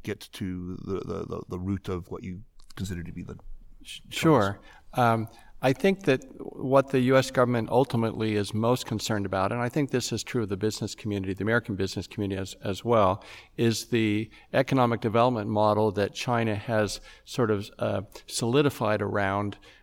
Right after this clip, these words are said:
Speaker 2: Uh, they've always had elements of this, but I think people have felt that it has become a, a, a stronger and determined,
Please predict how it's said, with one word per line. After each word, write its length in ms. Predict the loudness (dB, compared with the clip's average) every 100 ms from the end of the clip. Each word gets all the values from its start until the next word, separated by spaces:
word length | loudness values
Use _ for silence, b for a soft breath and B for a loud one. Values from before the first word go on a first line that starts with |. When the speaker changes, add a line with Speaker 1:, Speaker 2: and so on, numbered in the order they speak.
| b
Speaker 2:
Uh, 180 | 2 2
they've 240 | 4 4 6
always 300 | 6 6 2
had 160 | 0
elements 420 | 4 4 2 -2
of 140 | -4 -2
this, 160 | -4
but 160 | -2 0
I 80 | 2
think 260 | 0 -2
people 300 | -2 -2 0
have 140 | -4 -2
felt 320 | 4 4 4
that 120 | 0
it 140 | 0 -2
has 180 | -4
become 520 | -4 -6 -2 -2 0 -4 B B B
a, 260 | 0 2 4
a, 260 | 2 2 -4 _ _ _ -4
a 80 |
stronger 560 | -2 2 4 6 4 2
and 100 | 0
determined, 560 | -2 -2 0 0 -2